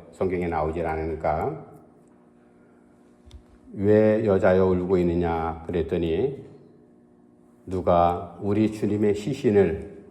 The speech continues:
옮겼는데 좀 알려달라." 그렇게 말하죠.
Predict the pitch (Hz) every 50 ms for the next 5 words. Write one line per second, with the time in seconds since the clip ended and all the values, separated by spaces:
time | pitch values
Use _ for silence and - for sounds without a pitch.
0 | - - - _ _ _ _ _ _ - - 98 101 104 107 104 110 104 101 101
1 | 95 90 87 87 98 101 98 92 87 85 - - - - - - - - - -
2 | 110 104 - 98 101 98 110 113 98 101 92 90 85 82 80 78 78 76 76 76
3 | 76 - - - - - _ _ _ _ _ _ - _ _ _ _ - - 190
4 | 170 - 170 165 160 151 73 76 76 - 82 80 76